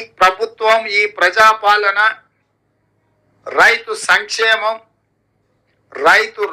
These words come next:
రాజ్యం, ఒక సంక్షేమ రాజ్యంగా, అభివృద్ధి రాష్ట్రంగా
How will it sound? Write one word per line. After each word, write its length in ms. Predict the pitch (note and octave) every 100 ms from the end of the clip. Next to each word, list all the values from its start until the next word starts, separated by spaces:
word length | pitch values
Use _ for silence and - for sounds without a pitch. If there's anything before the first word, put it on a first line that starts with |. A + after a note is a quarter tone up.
| E3
రాజ్యం, 460 | G#3 A3+ - G#3+ - _ _ _ _ _ _ _ _ _ _ _ _ _ D#3
ఒక 120 | F3 -
సంక్షేమ 440 | E3+ F3 - G#3+ G3 F#3
రాజ్యంగా, 540 | F3 G3+ G#3+ G#3 G3+ G#3+ G3+
అభివృద్ధి 420 | F3+ G3+ G#3 F#3+ F3
రాష్ట్రంగా 540 | F3 G3 - G#3 G3